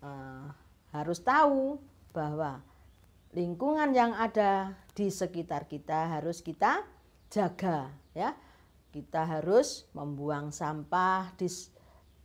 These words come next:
tempatnya, ya. Tidak boleh menana-, eh, tidak boleh menebang pohon sembarangan, ya. Kalau bisa, kita harus menanam penghijauan di sekitar kita, gitu, ya.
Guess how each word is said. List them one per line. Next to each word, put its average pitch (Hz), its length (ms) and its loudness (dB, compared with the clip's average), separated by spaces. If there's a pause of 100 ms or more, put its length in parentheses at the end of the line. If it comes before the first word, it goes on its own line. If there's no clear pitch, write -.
(140)
tempatnya, 175 1200 -4
ya. 220 240 0 (320)
Tidak 170 400 -4
boleh 185 480 2 (640)
menana-, 156 720 -6
eh, 190 160 6
tidak 180 240 2
boleh 185 320 4
menebang 196 1300 0
pohon 165 320 0
sembarangan, 170 1120 0
ya. 247 320 2 (480)
Kalau 156 320 -8
bisa, 214 480 0 (240)
kita 170 320 -4
harus 190 400 -2
menanam 160 480 -4
penghijauan 170 800 0
di 151 80 -4
sekitar 147 560 -10
kita, 127 560 -10
gitu, 180 240 -6
ya. 208 240 2